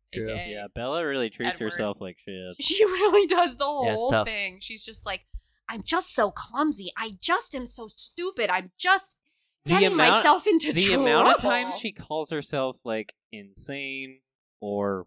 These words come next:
Speaker 3: weak or stupid is a lot.
Speaker 2: Yeah. Yeah.
Speaker 1: It's sad.
Speaker 3: It is sad, yeah.
Speaker 2: And then, um,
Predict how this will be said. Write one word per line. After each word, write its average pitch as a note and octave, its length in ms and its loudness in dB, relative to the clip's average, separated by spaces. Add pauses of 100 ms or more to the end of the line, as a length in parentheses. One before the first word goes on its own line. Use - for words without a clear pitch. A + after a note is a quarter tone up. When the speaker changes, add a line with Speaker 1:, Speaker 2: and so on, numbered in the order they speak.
(140)
Speaker 3:
weak C3+ 600 -2 (440)
or G2+ 500 -6 (180)
stupid C3+ 960 -10 (300)
is A2 460 -2 (160)
a F#2 120 -14
lot. F2+ 540 -14 (480)
Speaker 2:
Yeah. F3 320 -14 (760)
Yeah. D#4+ 80 -16 (120)
Speaker 1:
It's - 180 -16
sad. F#2+ 280 -8 (760)
Speaker 3:
It B2 200 -6
is C3+ 200 -4
sad, F#2+ 400 -8
yeah. G2+ 320 -12 (640)
Speaker 2:
And C4+ 200 -8
then, C4+ 300 -14 (120)
um, G#3 420 -10